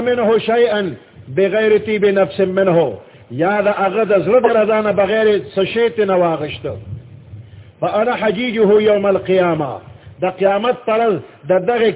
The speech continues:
مظلوم به زه وکیل یم او د ظالم نه به بدله اخلم. پیغمبر علیہ السلام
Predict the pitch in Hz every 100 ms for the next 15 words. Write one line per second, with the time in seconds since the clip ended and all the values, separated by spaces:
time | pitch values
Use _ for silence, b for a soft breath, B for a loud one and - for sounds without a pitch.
0 | - - 165 170 185 156 190 233 226 196
1 | 190 147 226 202 185 247 240 220 196 165
2 | 113 - - _ _ _ _ 120 143 156
3 | 156 170 180 170 143 135 120 120 135 135
4 | 113 113 104 90 - _ _ - - -
5 | - - - 160 170 175 190 180 170 -
6 | 170 185 147